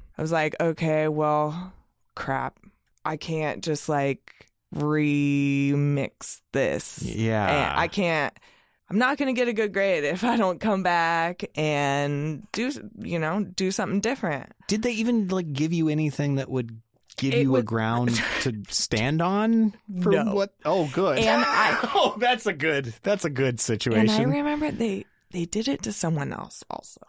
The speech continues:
Speaker 2: Oh,
Speaker 1: So I
Speaker 2: boy.
Speaker 1: wasn't the only one, but, like, I was feeling pretty confident, and it just, like, took me down. I d-, I
Speaker 2: Huh.
Speaker 1: don't really like public speaking or anything like that, but, you know, it was horrible. So I came back,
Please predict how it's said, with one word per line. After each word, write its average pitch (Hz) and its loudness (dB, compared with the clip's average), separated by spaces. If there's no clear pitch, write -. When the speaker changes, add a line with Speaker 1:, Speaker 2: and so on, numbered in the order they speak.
Speaker 2:
Oh, 110 0
Speaker 1:
So 156 -4
I 170 2
Speaker 2:
boy. 208 2
Speaker 1:
wasn't 262 -2
the 180 -2
only 165 0
one, 208 0
but, 170 0
like, 160 -2
I - 2
was 539 0
feeling 523 2
pretty 466 0
confident, 440 0
and 190 0
it 208 0
just, 170 -4
like, 131 -4
took 214 -2
me 202 2
down. 135 0
I 175 0
d-, 180 -2
I 165 2
Speaker 2:
Huh. 123 -2
Speaker 1:
don't 208 0
really 262 0
like 262 -2
public 269 -4
speaking 202 -2
or 185 0
anything 180 -2
like 220 -2
that, 151 0
but, 135 0
you 254 0
know, 104 0
it 214 0
was 214 -2
horrible. 107 -2
So 196 2
I 185 2
came 247 0
back, 165 0